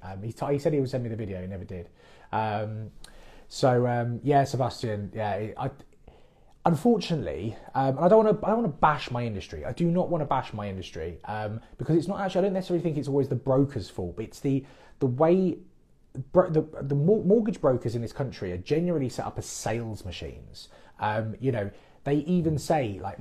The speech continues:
making a sale when they say this as a, um, um, when they say this as,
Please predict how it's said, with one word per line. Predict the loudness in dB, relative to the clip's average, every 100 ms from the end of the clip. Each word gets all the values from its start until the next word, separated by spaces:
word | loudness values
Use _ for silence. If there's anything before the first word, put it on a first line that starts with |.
| -8
making | -4 -2 -2 -4 -4
a | -4 -4
sale | -2 -2 -2 -6 -12
when | -6 -4 -4 -6 -8 -6
they | -6
say | -4 -6 -4 -4
this | -6 -6 -6
as | -6
a, | -4 -4 -6 -8 -14 -20 -20 -20 -20 -20 -20 -20 -6
um, | -2 -2 -2 -6 -12 -20 -20 -20 -20 -20 -20 -8
um, | -2 0 0 -2
when | -4 -2
they | -2
say | -4 -4 -2
this | -4 -6
as, | -8 -8 -10